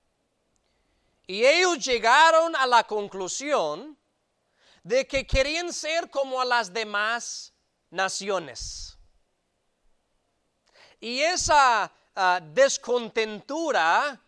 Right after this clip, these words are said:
con Dios los motivó a ellos a acercarse a Samuel y exigir un rey como las demás naciones.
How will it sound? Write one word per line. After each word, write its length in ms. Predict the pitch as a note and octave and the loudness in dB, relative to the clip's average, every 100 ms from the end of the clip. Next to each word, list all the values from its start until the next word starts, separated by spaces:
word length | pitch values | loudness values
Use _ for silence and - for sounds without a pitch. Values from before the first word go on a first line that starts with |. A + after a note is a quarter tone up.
| _ _ | _ _
con 340 | A3+ A3 G3+ | -4 -4 -4
Dios 960 | G#3 D#4+ C#4 F#3 C4+ - - - - _ _ _ _ _ - | -4 2 4 2 -4 -8 -16 -18 -20 _ _ _ _ _ -6
los 340 | G#3+ B3 - | 2 2 0
motivó 600 | A#3 B3+ - B3+ B3+ D#4 | -2 -2 -2 -4 4 10
a 100 | E4+ | 10
ellos 640 | C4+ B3+ G#3 D3+ E3 A#3+ G#3+ | 10 6 0 -6 -4 -2 0
a 80 | |
acercarse 840 | G3+ G#3+ G3 - A3 C#4+ E4+ - E4 | 0 -2 -4 -2 0 2 0 -4 -4
a 80 | C4 | -4
Samuel 840 | - A3+ F#3 F#3 F3+ D3 D#3+ G#3+ _ _ - | -2 -2 -2 -2 -2 -2 -4 -8 _ _ -14
y 320 | A#3 B3 - _ | -10 -8 -10 _
exigir 960 | - A#3 - B3+ G#3+ A3+ C4+ B3 F3+ C3 - - _ _ _ | -8 -6 -6 -8 -10 -10 -8 -6 -8 -10 -16 -20 _ _ _
un 200 | A3 G#3 | -10 -8
rey 540 | E3+ F#3 F3 C#3+ C3 - _ _ | -6 -4 -4 -4 -10 -20 _ _
como 280 | - F#3 E3 | -8 -6 -2
las 200 | D#3+ D3+ | 0 -2
demás 340 | C#3 D3 C#3+ C#3+ | -4 -4 -4 -6
naciones. 840 | C3+ E3 B3 E3+ - - - | -10 -8 -8 -10 -18 -20 -20